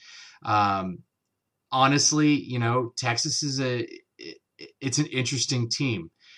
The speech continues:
They're a team in turmoil. They are a team with, I think most would assume, a l-, lame duck head coach if they lose another game or two.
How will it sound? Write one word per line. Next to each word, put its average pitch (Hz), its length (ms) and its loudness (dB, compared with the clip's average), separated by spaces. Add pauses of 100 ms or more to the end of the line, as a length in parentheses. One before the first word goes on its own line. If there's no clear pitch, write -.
(180)
They're 110 240 0
a 110 40 -2
team 120 300 0
in 113 100 0
turmoil. 143 600 0 (560)
They 110 300 0
are 110 240 2
a 104 80 0
team 120 580 0
with, 110 400 -2 (240)
I 104 100 -4
think 117 300 -2
most 104 580 0
would 120 200 2
assume, 113 440 2
a 107 40 0
l-, 95 360 -4
lame 107 340 0
duck 107 280 0
head 110 240 -6
coach 110 320 -2
if 110 100 -6
they 98 140 -6
lose 95 240 -6
another 113 280 -2
game 120 260 -2
or 127 60 -6
two. 151 340 -2